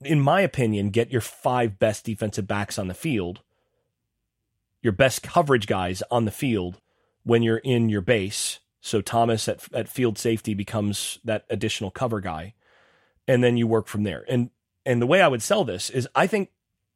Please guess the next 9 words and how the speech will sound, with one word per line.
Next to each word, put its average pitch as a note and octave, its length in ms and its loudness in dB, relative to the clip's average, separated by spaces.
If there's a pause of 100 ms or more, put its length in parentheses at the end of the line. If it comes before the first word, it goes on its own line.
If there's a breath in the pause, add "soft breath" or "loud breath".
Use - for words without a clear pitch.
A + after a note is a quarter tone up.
(300)
Azaria C#3+ 380 4
Thomas, C3 400 2
his, C3 340 -2
the C3 140 -4
closest - 800 -2 (100)
comp - 320 -4
to D3 100 -4
him A#2+ 220 0
physically, - 840 -2